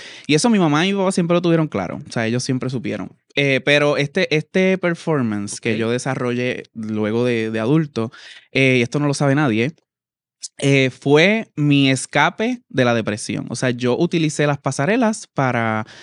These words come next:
Speaker 1: sentirme feliz, para
Speaker 2: ¿Depresión
Speaker 1: sentirme
Speaker 2: a qué
Speaker 1: vivo.
Speaker 2: edad?
Speaker 1: Mi episodio de depresión fue a los veintiséis, si no me equivoco.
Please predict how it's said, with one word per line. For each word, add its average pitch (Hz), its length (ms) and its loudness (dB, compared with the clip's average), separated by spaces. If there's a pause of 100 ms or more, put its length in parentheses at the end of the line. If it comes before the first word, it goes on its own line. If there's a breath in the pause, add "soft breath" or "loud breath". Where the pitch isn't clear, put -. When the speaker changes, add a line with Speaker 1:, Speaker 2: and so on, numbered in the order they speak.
Speaker 1:
sentirme 143 460 2
feliz, 147 340 0
para 165 140 2
Speaker 2:
¿Depresión 147 360 -2
Speaker 1:
sentirme 147 60 2
Speaker 2:
a 147 40 2
qué 139 60 2
Speaker 1:
vivo. 120 140 0
Speaker 2:
edad? 110 160 -8 (1200 loud breath)
Speaker 1:
Mi 143 200 4
episodio 135 460 0
de 160 60 2
depresión 175 500 0
fue 175 420 2
a 156 100 -2
los 170 280 -2
veintiséis, 135 1500 -2
si - 300 -4
no 127 120 0
me 123 60 0
equivoco. 117 360 -2